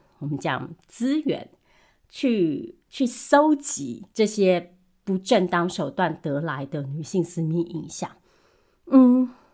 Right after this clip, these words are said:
所以说到底，我觉得啊，这件事情给我最大的感触之一是，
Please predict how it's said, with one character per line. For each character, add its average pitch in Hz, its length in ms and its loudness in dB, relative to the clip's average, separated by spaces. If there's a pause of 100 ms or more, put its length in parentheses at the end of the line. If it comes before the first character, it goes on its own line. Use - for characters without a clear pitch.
(160)
所 - 140 0
以 339 220 4
说 311 300 -2
到 311 200 2
底， 175 360 -8 (580)
我 247 100 2
觉 208 240 0
得 254 160 0
啊， 190 160 -2
这 254 140 2
件 247 140 2
事 240 80 -4
情 220 120 2
给 185 120 0
我 165 100 0
最 208 160 -4
大 165 160 -2
的 - 60 -14
感 - 140 -16
触 185 200 -2
之 - 320 -8
一 175 260 -2
是， 180 540 -2